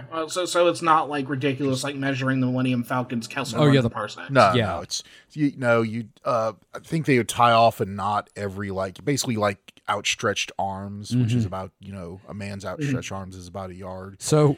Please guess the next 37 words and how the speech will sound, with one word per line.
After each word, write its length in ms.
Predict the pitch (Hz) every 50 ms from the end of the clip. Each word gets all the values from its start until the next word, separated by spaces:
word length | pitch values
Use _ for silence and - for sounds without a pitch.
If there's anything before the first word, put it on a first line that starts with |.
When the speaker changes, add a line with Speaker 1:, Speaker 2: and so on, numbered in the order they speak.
| _ _ -
Speaker 3:
You 80 | - 113
just 120 | 110 92
have 240 | 127 120 110 95 92
knots, 800 | 104 107 107 110 113 110 101 - _ - - - - - - - _ _ _ _ _ _ _ -
you 80 | - 107
know, 340 | 98 92 92 90 82 76 -
at, 180 | - 92 92 - _ _ -
at 160 | - 101 -
those, 420 | - 113 104 104 101 95 92 87 85
and 120 | 98 90
you'd 140 | 90 87 -
throw 320 | - - 110 104 104 101
a 40 | 90
piece 320 | - - - 110 101 - -
of 140 | 92 82
wood 160 | 98 101 101 92
over. 160 | 95 92 -
That's 180 | 135 123 -
also 260 | - - 156 - - 123
where, 360 | 107 110 104 98 95 92 - _ _ _ _ _ _ - 135 - -
uh, 160 | 107 101 92 90
knots, 760 | 90 95 104 110 110 104 - - - - - - - - - _ _ _ -
Speaker 2:
Yeah, 200 | - 156 196 196
Speaker 3:
as 60 | 156 -
a 60 | 98
Speaker 2:
the 140 | 85 - 131
term 180 | - - 147 135
Speaker 3:
unit 60 | 120 117
of 20 |
Speaker 2:
knots, 200 | 120 127 113 -
Speaker 3:
speed 240 | - - - 117 120
Speaker 2:
yeah. 120 | 113 101 82
Speaker 3:
comes 260 | - - 104 92 87
from, 280 | - - 101 92 92
because 340 | 95 92 - - 95 92 85
that's, 400 | 95 92 90 92 - - - -
like, 220 | 87 92 85 82